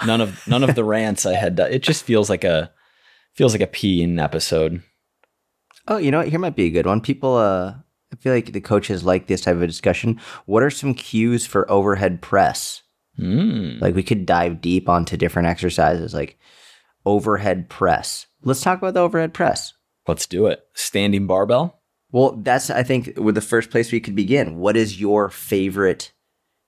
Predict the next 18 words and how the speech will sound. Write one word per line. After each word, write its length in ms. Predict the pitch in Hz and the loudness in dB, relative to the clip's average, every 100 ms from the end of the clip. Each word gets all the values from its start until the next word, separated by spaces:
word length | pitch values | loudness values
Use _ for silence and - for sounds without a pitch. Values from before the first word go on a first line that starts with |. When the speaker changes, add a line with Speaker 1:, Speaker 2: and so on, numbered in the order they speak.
| _ _ _ _ | _ _ _ _
Speaker 2:
what 160 | 104 113 | 0 2
is 180 | 113 | 0
your 460 | 107 104 101 101 98 | 0 2 2 0 -2
favorite 520 | - 107 98 95 104 | -4 0 0 2 0
variation 720 | 92 98 92 87 98 107 - 76 | 0 2 2 2 2 0 -2 -2
of 80 | |
overhead 480 | 64 60 50 69 64 | 0 -2 -4 -4 -4
press? 420 | - 50 - - - _ _ _ _ - - - - - - - - _ - - - _ _ _ | -2 -2 -2 -8 -14 _ _ _ _ -20 -18 -16 -16 -18 -20 -20 -20 _ -20 -20 -20 _ _ _
Speaker 1:
Uh, 380 | 92 87 87 85 - _ - | 0 0 0 -6 -10 _ -20
for 280 | - 123 | 0 2
myself 460 | 107 101 - 127 156 | 2 0 0 0 0
or 80 | 123 | -2
for 140 | 123 | -4
clients? 560 | - 95 87 139 - - _ _ _ - 95 - | -2 0 0 -2 -6 -16 _ _ _ -12 -10 -6
Speaker 2:
How 180 | - 82 | -2 0
about 280 | 87 90 | 0 -2
both? 440 | 101 127 110 - - _ _ _ | 0 0 -2 -10 -20 _ _ _
Speaker 1:
Okay. 280 | - 85 104 | -4 -2 -2